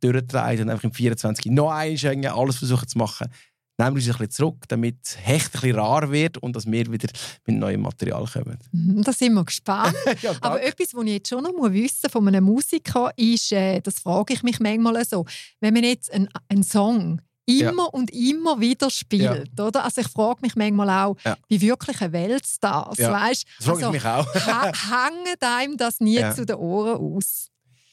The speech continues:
Speaker 2: Also,
Speaker 1: Hey, es,
Speaker 2: machst du
Speaker 1: also,
Speaker 2: es immer noch gern?
Speaker 1: also meine, bei uns ist vielleicht der erfolgreichste Song ist Charlotte. Das spiele ich zum Beispiel jedes Mal gern.
Speaker 2: Ja.
Speaker 1: Und es ist, es ist einfach, weil die Energie vom Publikum kommt, oder? Und ich glaube, die Leute,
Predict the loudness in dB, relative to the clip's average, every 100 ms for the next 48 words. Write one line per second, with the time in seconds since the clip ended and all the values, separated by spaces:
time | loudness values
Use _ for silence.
0 | _ 0 2 2 2 0 -4 -4 -2 -2
1 | -2 -4 -4 -2 -2 0 2 0 -2 -8
2 | -14 _ -2 0 0 -2 -4 -2 -4 -4
3 | -4 0 0 0 0 0 0 -2 0 2
4 | 0 -2 -4 -4 -4 -4 -6 -4 -2 2
5 | 2 0 -4 -8 _ _ _ -2 2 2
6 | 0 -4 -2 0 0 -4 -8 -8 -12 _
7 | _ _ -2 -2 0 0 0 -2 -8 _
8 | -4 -2 -2 -2 -2 -2 -4 -10 -14 _
9 | _ 0 2 2 0 0 -2 0 2 2
10 | 2 -2 -2 -6 -6 -6 -2 -2 -2 -10
11 | -6 -2 0 0 -2 0 0 0